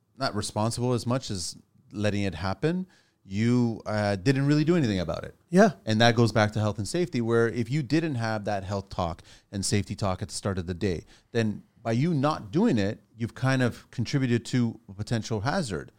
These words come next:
Speaker 1: So it's your
Speaker 2: Agreed.
Speaker 1: business, it's your brand. You should be aware of that. You should be aware of anything that goes on
Speaker 2: You,
Speaker 1: your job site.
Speaker 2: i-, if, if, if you're, if you're on a large project, you have weekly meetings, bi-weekly
Speaker 1: Yes.
Speaker 2: meetings, right? With, with all the stakeholders are there,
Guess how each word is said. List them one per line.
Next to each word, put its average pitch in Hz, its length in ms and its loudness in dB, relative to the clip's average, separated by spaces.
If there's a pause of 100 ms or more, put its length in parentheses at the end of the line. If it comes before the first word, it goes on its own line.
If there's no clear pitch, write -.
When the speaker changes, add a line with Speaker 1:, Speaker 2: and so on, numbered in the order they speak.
(480)
Speaker 1:
So 117 380 2
it's 120 220 -2
your 226 120 8
Speaker 2:
Agreed. 208 80 4
Speaker 1:
business, 127 380 6
it's 104 140 -4
your 131 140 2
brand. 104 500 2
You 117 80 0
should 123 160 -4
be 120 100 0
aware 110 300 2
of 113 120 0
that. 101 200 0
You 139 100 2
should 170 140 -2
be 160 80 -2
aware 135 300 0
of 120 160 -6
anything 143 380 0
that 98 120 -4
goes 98 220 -2
on 95 400 -2
Speaker 2:
You, - 180 0
Speaker 1:
your 113 140 2
job 139 240 0
site. 82 280 -4
Speaker 2:
i-, 262 160 -2
if, 202 200 6
if, 185 180 6
if 196 160 6
you're, 226 220 10
if 165 100 6
you're 214 140 10
on 269 80 6
a 247 40 6
large 170 300 6
project, 135 540 -6
you 202 160 12
have 185 160 10
weekly 156 320 6
meetings, 120 580 -2
bi-weekly 156 480 6
Speaker 1:
Yes. 151 80 8
Speaker 2:
meetings, - 380 0
right? 180 200 6
With, 180 160 6
with 180 180 8
all 190 200 10
the 190 80 8
stakeholders 160 640 6
are 135 80 0
there, 113 260 -6